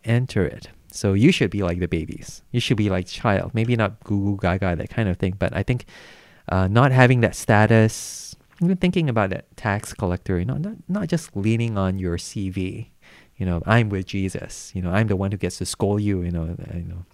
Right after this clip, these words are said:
you get, you have to get through me. You have to, I have to put it into his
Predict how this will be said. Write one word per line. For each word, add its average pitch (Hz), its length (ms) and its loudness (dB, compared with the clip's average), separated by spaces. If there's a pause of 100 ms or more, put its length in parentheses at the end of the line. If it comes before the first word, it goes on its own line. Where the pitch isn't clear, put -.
(100)
you 95 80 -8
get, - 260 -2
you 104 60 -6
have 113 120 2
to 101 60 -10
get 107 160 0
through 101 220 -2
me. 98 280 -4
You 85 60 -6
have 87 140 -6
to, 82 140 -16
I - 40 -2
have 101 100 -4
to 92 180 -4 (480)
put 107 140 4
it 107 100 4
into 101 240 -2
his 90 300 -2